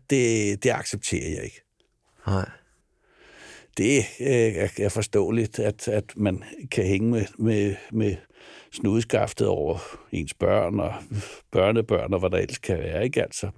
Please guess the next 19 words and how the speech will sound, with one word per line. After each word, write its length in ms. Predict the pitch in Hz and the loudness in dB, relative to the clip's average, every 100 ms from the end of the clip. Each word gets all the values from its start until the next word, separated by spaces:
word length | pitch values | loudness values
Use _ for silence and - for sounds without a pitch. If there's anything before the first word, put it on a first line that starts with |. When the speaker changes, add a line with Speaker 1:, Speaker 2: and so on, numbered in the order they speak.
| - | -8
Speaker 2:
Ja. 180 | - 92 90 - - | -2 -2 -2 -8 -2
Speaker 1:
Men, 260 | 104 87 | 0 2
øh, 140 | 87 80 - | 0 -2 -4
men 160 | 104 78 | -2 -2
at 100 | 82 | -2
kalde, 400 | - 95 95 92 - | 2 4 4 0 -2
øh, 320 | 101 92 82 - | 0 0 -2 -6
kalde 280 | - 92 87 | -2 0 2
en, 320 | 107 107 117 - - | 0 0 -2 -4 -4
øh, 600 | 123 107 104 107 - - - - _ - | -2 0 0 -2 -2 -6 -10 -20 _ -18
for, 320 | - 101 - - - - - - - | -4 -4 -4 -14 -20 -20 -20 -20 -6
for 140 | 101 | -2
ulykkelig 600 | 82 104 101 117 120 127 | 0 2 4 2 2 -4
i 40 | |
Danmark, 440 | - - - - - - | -4 -6 -4 -8 -8 -4
det, 260 | 110 95 | -4 -2
det 140 | 110 104 | -2 0
vil 160 | 98 | 0
være... 240 | 60 52 | -2 -6